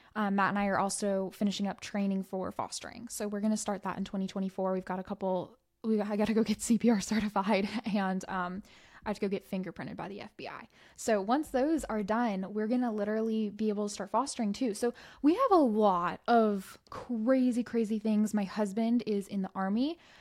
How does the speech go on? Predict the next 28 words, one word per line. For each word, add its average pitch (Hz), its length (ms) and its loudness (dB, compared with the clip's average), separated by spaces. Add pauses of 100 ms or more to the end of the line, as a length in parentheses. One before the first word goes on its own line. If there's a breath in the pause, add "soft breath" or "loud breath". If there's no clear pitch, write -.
(140 loud breath)
He 220 220 2
is 208 220 0
also 196 240 -4
in 214 60 2
the 214 40 2
middle 208 240 0
of, 196 300 -8
um, 190 400 -8
his 196 260 -6
master's 190 520 -4
degree 196 400 -6
because 208 260 -6
he's 196 140 -8
gonna 196 140 -2
be 196 100 -4
a 208 40 -2
chaplain. 208 500 -6
So 240 120 -6
he's 202 140 -4
getting 202 340 -2
a 190 200 -4
pretty 254 260 -6
intense 208 360 -2
degree, 196 340 -6
a 202 60 -8
master's 190 360 -8
in 214 80 -2
divinity. 196 520 -6